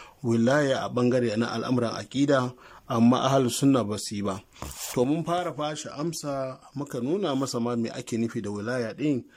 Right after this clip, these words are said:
sannan me ya mabbuga wilaya ɗin. Har wani hadisi da muka bujiro da shi wanda muka yi nuni akan al'amura na wilaya ɗin nan, kamar yadda manzo sallallahu alaihi wasallam ya yi mana ishara.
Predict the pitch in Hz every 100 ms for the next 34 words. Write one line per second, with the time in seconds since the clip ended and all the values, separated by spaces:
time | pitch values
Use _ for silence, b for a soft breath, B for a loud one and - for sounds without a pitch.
0 | B B B - 123 123 139 131 135 131
1 | 127 127 131 135 131 139 135 120 113 107
2 | 98 110 98 - _ - 143 151 151 143
3 | 123 160 143 123 127 123 107 123 131 139
4 | 117 - 185 226 B B B B - 123
5 | 117 123 139 127 120 175 185 135 117 -
6 | 120 110 120 127 - 127 127 113 113 110
7 | 107 110 104 85 151 156 139 135 - B
8 | B B B B - 117 127 147 156 190
9 | 180 127 117 117 117 135 127 120 123 120
10 | 110 123 120 127 123 113 110 117 120 113
11 | 101 - 117 101 98